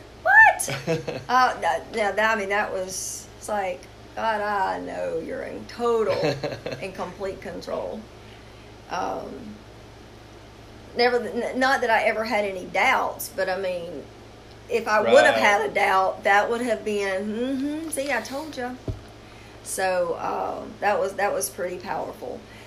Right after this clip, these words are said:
Speaker 1: So keys, um, Tony read, uh, Isaiah twenty-two twenty-two. Keys are symbolic to authority. You have a key to your front door.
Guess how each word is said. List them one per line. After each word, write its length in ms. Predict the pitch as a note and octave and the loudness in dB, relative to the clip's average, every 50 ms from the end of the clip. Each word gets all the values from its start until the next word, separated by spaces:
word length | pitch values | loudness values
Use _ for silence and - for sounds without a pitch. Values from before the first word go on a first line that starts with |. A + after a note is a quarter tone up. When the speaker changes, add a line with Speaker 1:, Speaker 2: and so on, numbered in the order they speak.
| - - | -16 -10
Speaker 1:
So 200 | - - G3+ G3 G3 - | -2 0 0 0 0 -4
keys, 640 | - - C#4+ C4+ C#4 C#4+ D4 D4+ D#4 E4 E4 E4 - - - | -8 -6 -4 -4 -2 -2 -4 -4 -6 -6 -4 -6 -6 -2 -2
um, 560 | - A3+ G#3+ G#3 G3+ G3 F#3 F#3 G3+ G#3+ G#3+ - - - - - - - - - - - - | 0 0 0 0 -2 -4 -4 -6 -8 -10 -12 -16 -20 -20 -20 -20 -20 -20 -20 -20 -20 -14 -10
Tony 280 | - A#3 G#3+ A3 A#3 A#3 | -4 -4 -2 -2 -4 -4
read, 540 | G#3+ G3+ G3+ G#3+ G#3+ G#3+ G#3+ G#3+ G#3+ G#3+ G#3+ - - - - - - | -4 -2 2 4 6 6 6 6 4 0 -8 -14 -18 -20 -18 -8 -6
uh, 400 | - F#3+ F#3+ F#3 F3+ E3+ - - - - - | -4 -2 0 0 0 0 -2 -4 -6 -8 -2
Isaiah 320 | - G#3+ G#3 A3 G#3 G#3 G#3 | 0 0 0 2 -2 -4 -4
twenty-two 380 | - A#3+ G#3+ A3 A3 C#4 C#4 | -6 -6 -6 -6 -6 -6 -8
twenty-two. 440 | C4+ C#4+ A#3+ G3+ G3 G#3 G#3+ G3 G#3 G#3 | -6 -6 -6 -6 -6 -6 -6 -8 -8 -6
Keys 260 | - B3 A#3 B3 B3+ | -8 -6 -6 -4 -2
are 80 | C#4 C#4+ | -2 -2
symbolic 720 | C#4 - D4+ C#4 B3 A3 G#3+ A3 A3 A#3 B3+ C4 C4 - | -2 -4 -4 -4 -2 -2 -2 -2 0 -2 -2 -4 -4 -8
to 180 | - D4 C#4+ | -10 -8 -8
authority. 680 | D#4 D#4+ - B4+ - F#3+ F3+ F3+ F3+ F#3 G3 A#3 C#4 D4+ - - - - - - - - - - - - - - - - - - - - - - - G3+ G3+ | -8 -6 -4 -2 0 0 0 0 0 -2 -4 -4 -6 -8 -12 -16 -20 -20 -20 -20 -20 -20 -20 -18 -20 -20 -20 -20 -20 -20 -20 -20 -20 -20 -18 -16 -14 -12 -8
You 340 | G#3+ A3 G#3+ G#3+ G#3 G#3 G#3 | -8 -6 -6 -6 -6 -6 -6
have 180 | G#3+ G#3 F#3+ | -6 -4 -4
a 40 | G3 G3+ | -6 -6
key 240 | - - A#3 G#3+ G3+ | -6 -8 -8 -6 -6
to 40 | G3+ | -6
your 140 | G3 F#3 | -6 -6
front 320 | - - F#3+ F3+ D#3 - - | -8 -8 -8 -8 -8 -6 -6
door. 340 | E3+ F3 G3 A3 D4 G4+ | -6 -6 -4 -4 -6 -6